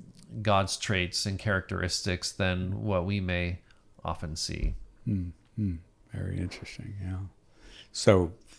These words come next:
Speaker 2: they wouldn't, they'd be topics that wouldn't be normally dealt with in their own culture, or would be,
Speaker 1: Right.
Speaker 2: but
Speaker 1: Well, I
Speaker 2: they're
Speaker 1: mean,
Speaker 2: gonna
Speaker 1: for an
Speaker 2: bring
Speaker 1: example,
Speaker 2: them
Speaker 1: like,
Speaker 2: to
Speaker 1: let me give
Speaker 2: expression.
Speaker 1: one that I, <laughs> where I,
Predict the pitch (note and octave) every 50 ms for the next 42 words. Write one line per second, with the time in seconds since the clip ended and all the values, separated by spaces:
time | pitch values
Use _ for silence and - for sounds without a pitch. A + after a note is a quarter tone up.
0 | - - _ _ - - A#2 G#2+ G2+ G2+ G#2+ G#2 G2+ F2 - - A2 A2 A#2+ A#2+
1 | G#2+ G#2 A#2 G#2+ - B2 A#2 G#2+ - G#2+ - - - G#2+ F2+ F#2 G#2+ G#2 G2 F#2+
2 | G2 G2 F2+ G2 G2+ G2+ G2+ G2+ F#2 F2 E2 F#2 G2 G2 G2 G2 F#2+ - - G2
3 | F#2 F#2 F2+ F2 F2+ F2 E2 - - - G#2+ B2+ E3 - - - - - - -
4 | - G2 F#2 F#2 A2 A2+ G2+ F2+ A2 A2 G#2 F#2+ F#2+ F#2 - - C#3+ F3 G3+ G3+
5 | F3+ F#3+ F#3+ G#3 G3+ - G3+ G3 G3+ A3 G#3 F#3+ E3 A#2+ C3 - - G2 - A#2
6 | G#2+ - - B2 C#3+ D3+ D#3 D3 C3 C3 G#2+ G#2+ G#2+ A2+ A2+ A2 G#2+ G2+ G2 -
7 | - G#2+ G#2 - - - - - A#2+ A#2 D#3+ B2+ A2 G#2